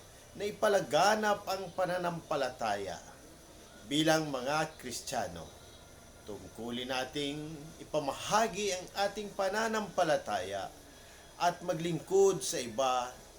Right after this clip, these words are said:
sa pamamagitan ng ating mga salita at gawa. Ang pagbibinyag at pagtuturo sa mga tao tungkol sa mga aral ni Jesus ay nagiging sentro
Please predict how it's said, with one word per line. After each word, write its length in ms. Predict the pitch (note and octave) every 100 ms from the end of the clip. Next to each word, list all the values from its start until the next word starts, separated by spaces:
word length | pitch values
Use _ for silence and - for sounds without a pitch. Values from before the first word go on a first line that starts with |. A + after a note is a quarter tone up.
| - -
sa 160 | - D3
pamamagitan 960 | - D#3+ D3+ C#3+ C3 F#3 F3+ F#3 D#3
ng 100 | C#3 C#3 -
ating 320 | G3 G#3+ G#3 G3
mga 160 | F#3+
salita 560 | - E3 C3+ B2+ A#2+ - A2+
at 80 | -
gawa. 400 | - G2+ F#2 D#2+ - - - - - - - - - - - -
Ang 160 | F#3 F3 -
pagbibinyag 880 | F#3 D#3+ E3 D#3 D#3 D3 D3+ F3 F#3 - - - - - - E3+
at 160 | E3+
pagtuturo 960 | - F#3+ - D#3+ - G3+ A3 A3 A3 G#3
sa 160 | G3
mga 240 | D#3+ D3+ B2 -
tao 560 | C3 A#2 F#2 F2 F#2 G#2 - - - - - -
tungkol 400 | G3 F3 G#3+ G#3+
sa 160 | -
mga 240 | D#3 D3 - -
aral 400 | D#3+ F#3+ A3 A#3
ni 160 | A3+ A3
Jesus 720 | - C#3+ A#2+ A#2 A2+ - - - - - -
ay 240 | F3+ F#3+
nagiging 480 | F3+ E3 D#3+ D3+ C#3
sentro 880 | C3+ - A#3 A#3 G#3+ F3 F#3+ G3 F#3+